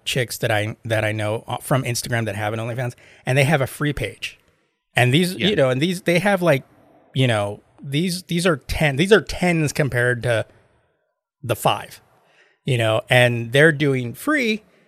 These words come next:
Speaker 1: And then if they charge, then they'll charge a little bit more. When I go, "Okay, but if you're doing this for free and you're going, 'Here's a picture, here's thirty bucks for a set,'" I'm like, "Well, then that's a little more," <laughs> you know, it's kind of the, I'm grown into that old man. "Well,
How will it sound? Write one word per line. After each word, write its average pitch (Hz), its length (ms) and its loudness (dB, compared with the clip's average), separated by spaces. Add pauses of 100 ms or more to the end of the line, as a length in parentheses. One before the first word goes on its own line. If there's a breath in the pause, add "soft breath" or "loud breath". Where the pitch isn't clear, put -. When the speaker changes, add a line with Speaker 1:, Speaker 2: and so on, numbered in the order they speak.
(140)
Speaker 1:
And 151 120 2
then 156 120 6
if 151 120 2
they 127 180 0
charge, 180 400 0
then 208 180 4
they'll 214 120 2
charge 160 360 2
a - 20 0
little 123 200 0
bit 123 120 0
more. 131 160 -2
When 233 160 0
I 220 80 2
go, 190 240 -2
"Okay, 156 300 2
but 143 160 4
if 165 100 -2
you're 196 120 0
doing 208 320 0
this 160 140 -2
for - 120 -6
free 143 260 -2
and 127 100 0
you're 127 100 -2
going, 127 160 -2
'Here's 160 440 -4
a - 60 -6
picture, - 280 -2
here's 131 220 0
thirty 143 240 2
bucks 123 540 0 (360)
for 165 240 8
a 117 60 2
set,'" - 680 0 (680)
I'm 139 160 4
like, 120 240 2 (560)
"Well, 151 180 8
then 127 380 4
that's 120 200 0
a 131 40 -2
little 113 220 0
more," 113 220 -2
<laughs> - 20 -12
you 160 200 6
know, 139 80 6
it's 143 120 2
kind 202 180 8
of 202 60 8
the, 151 140 8 (300 loud breath)
I'm 165 220 4
grown 175 240 10
into 165 160 0
that 147 160 6
old 135 100 4
man. 156 140 -2
"Well, 254 260 2